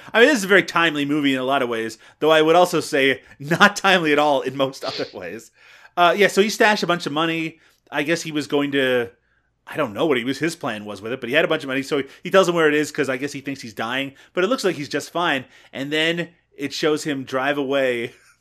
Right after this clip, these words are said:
This is so ridiculous. The cop car drives away, and he's in the back seat,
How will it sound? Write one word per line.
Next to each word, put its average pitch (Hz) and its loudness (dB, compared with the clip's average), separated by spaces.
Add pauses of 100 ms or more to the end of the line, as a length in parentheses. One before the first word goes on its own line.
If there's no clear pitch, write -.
(200)
This 339 -4
is - -20
so - -8
ridiculous. - -10 (1080)
The 190 2
cop 277 4
car 254 6
drives 196 2
away, 151 2
and 131 -8
he's 165 -8
in 165 -12
the 160 -6
back 143 -2
seat, 127 -6